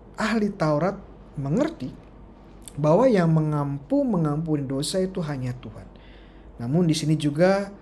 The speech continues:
Yesus menunjukkan bahwa Dia memiliki kuasa untuk menghapus dosa karena Dia adalah Tuhan kita yang menjadi manusia. Dan kita percaya bahwa melalui penebusannya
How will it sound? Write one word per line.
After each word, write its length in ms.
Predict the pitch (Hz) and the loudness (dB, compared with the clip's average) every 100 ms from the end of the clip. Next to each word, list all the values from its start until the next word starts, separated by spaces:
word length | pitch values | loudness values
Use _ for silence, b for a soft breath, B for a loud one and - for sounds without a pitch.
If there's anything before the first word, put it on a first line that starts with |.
| - - - - - - | -20 -20 -20 -20 -20 -8
Yesus 480 | 139 143 143 208 - | -4 -2 -2 -4 -2
menunjukkan 640 | 156 147 151 208 208 156 135 | -2 0 0 0 0 -2 -2
bahwa 240 | 131 135 | -4 -4
Dia 480 | 127 147 208 175 - B B B 160 | -4 2 4 4 0 B B B 0
memiliki 480 | 160 160 160 160 160 | 4 6 6 4 -2
kuasa 560 | 151 147 156 165 147 | 0 -2 0 0 -2
untuk 240 | - 143 135 | -2 -6 -6
menghapus 640 | 120 143 151 156 151 - | -6 -6 -4 -4 -6 -6
dosa 400 | 120 117 - - B B B | -8 -8 -10 -12 B B B
karena 320 | - 135 135 | -10 -8 -6
Dia 400 | 131 143 151 151 | -6 -2 0 0
adalah 480 | 139 123 120 120 - - - | -2 -6 -4 -6 -8 -10 -2
Tuhan 400 | 160 151 135 131 135 - - - - | -2 -2 -6 -8 -12 -20 -20 -20 -8
kita 480 | 156 - 123 117 - B B B - | -6 -4 -8 -8 -16 B B B -6
yang 160 | 143 127 | -4 -2
menjadi 560 | 123 120 120 123 113 113 | -2 -4 -4 -6 -6 -8
manusia. 640 | 117 110 113 - - 101 - - - - B B B B B B B - | -8 -8 -6 -6 -8 -10 -14 -20 -20 -20 B B B B B B B -10
Dan 160 | 127 | -8
kita 240 | 127 131 156 | -6 0 2
percaya 480 | 156 147 143 160 226 | 2 -2 0 2 4
bahwa 400 | 143 131 143 139 | 2 0 -2 0
melalui 400 | 151 214 262 254 | 4 6 6 2
penebusannya 1120 | 185 156 139 139 - 220 254 262 147 185 | 0 0 0 -6 0 0 2 0 0 -2